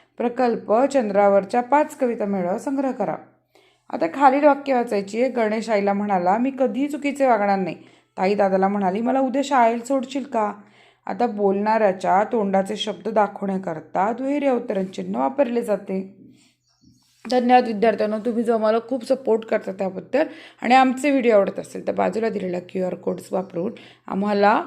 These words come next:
आर्थिक मदत नक्की करा, जेणेकरून आम्हाला आमचे काम अथकपणे करण्यास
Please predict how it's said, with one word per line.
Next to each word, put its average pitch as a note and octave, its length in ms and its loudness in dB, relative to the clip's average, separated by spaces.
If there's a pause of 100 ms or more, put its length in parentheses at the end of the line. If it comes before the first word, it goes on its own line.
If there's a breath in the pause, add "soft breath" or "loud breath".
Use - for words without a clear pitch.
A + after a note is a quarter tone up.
(120)
आर्थिक F#3+ 400 -8
मदत F#3+ 220 -2
नक्की D4+ 320 -2
करा, F#3 300 4
जेणेकरून F#3+ 480 -2
आम्हाला F#3+ 260 0
आमचे F3+ 260 -2
काम F#3 240 -2
अथकपणे G#3+ 460 -6
करण्यास A#3+ 420 2